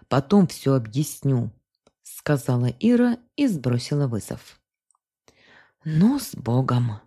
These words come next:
вздохнула следователь и, включив фонарик, полезла вниз. Если изначально тоннель был очень узким,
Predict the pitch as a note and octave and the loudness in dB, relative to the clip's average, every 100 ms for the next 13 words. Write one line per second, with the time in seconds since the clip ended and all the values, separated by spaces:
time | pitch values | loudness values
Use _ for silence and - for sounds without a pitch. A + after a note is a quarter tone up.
0 | _ _ - B2 B2 A#2 E3+ - D#3+ B2 | _ _ -8 -6 -2 -2 0 2 2 2
1 | B2 - C#3+ A#3 D#3 B2 B2 C3+ B2 - | -2 -2 0 2 2 0 -2 -2 -4 -8
2 | - - E3 - - D#3 - D3 B2+ - | -14 0 0 0 0 0 2 -2 -2 -6
3 | - - A2+ C3 G#3 B3 - _ _ C4 | -10 -2 0 2 2 0 -6 _ _ 2
4 | A3+ C3 B2+ B2+ C3+ - B2 - - - | 2 2 0 -4 -4 -4 -8 -10 -18 -20
5 | _ _ _ _ _ _ _ _ _ - | _ _ _ _ _ _ _ _ _ -20
6 | - _ - B2+ F3+ G#3 - F3+ F3 - | -20 _ -4 2 2 2 0 0 0 0
7 | C#3+ C#3 D3 - G#3+ A3 D3 B2 A#2+ - | 0 2 0 0 0 2 2 2 -2 0
8 | C#3 C#3 F3+ F#3 B2+ C3+ - E3+ F#3 - | 2 4 4 2 2 2 2 0 0 0
9 | C3+ B2+ - B3 - - - A#2 A#2 | -2 -2 -2 -2 -4 -10 -2 -2 -2